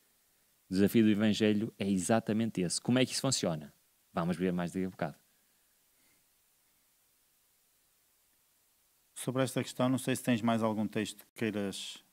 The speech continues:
Speaker 1: Não,
Speaker 2: queiras
Speaker 1: já.
Speaker 2: nos apresentar. Posso, posso avançar,
Speaker 1: Sim.
Speaker 2: então? Ah, na prática, então, como,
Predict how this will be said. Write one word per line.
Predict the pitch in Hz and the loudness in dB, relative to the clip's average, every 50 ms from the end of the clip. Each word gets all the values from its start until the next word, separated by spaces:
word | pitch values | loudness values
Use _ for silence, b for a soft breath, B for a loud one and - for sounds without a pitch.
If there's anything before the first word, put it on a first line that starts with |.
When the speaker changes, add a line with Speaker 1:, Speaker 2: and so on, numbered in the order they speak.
| _ - | _ 0
Speaker 1:
Não, | 101 92 85 85 | 2 2 4 4
Speaker 2:
queiras | 87 85 95 87 82 | 4 4 4 4 4
Speaker 1:
já. | - | 2
Speaker 2:
nos | 107 98 | 0 -2
apresentar. | 107 98 - - 110 101 - 123 123 120 | -2 -4 -4 -6 -6 -4 0 2 0 0
Posso, | - - 104 - - - 110 98 | 0 -4 -10 -8 -8 -8 -8 -8
posso | - - 104 - - 104 | -8 -8 -10 -8 -8 -6
avançar, | 101 101 87 - 92 87 | -6 -6 -6 -6 -8 -6
Speaker 1:
Sim. | 87 92 | -2 -2
Speaker 2:
então? | 82 76 - _ _ _ _ _ _ _ _ _ _ _ _ _ _ _ _ _ _ _ - | -2 -4 -4 _ _ _ _ _ _ _ _ _ _ _ _ _ _ _ _ _ _ _ -4
Ah, | 113 117 117 113 117 117 123 | 0 0 2 2 0 0 0
na | 127 139 143 | 2 2 2
prática, | 143 - 156 151 147 151 147 135 - 143 135 135 135 - | 2 6 6 6 6 4 0 0 2 2 2 2 2 0
então, | 127 127 120 - 131 131 135 135 | 0 -2 0 2 2 2 2 0
como, | 127 - 135 131 131 127 127 123 123 120 117 113 | -2 -2 0 2 2 2 2 2 2 2 0 -2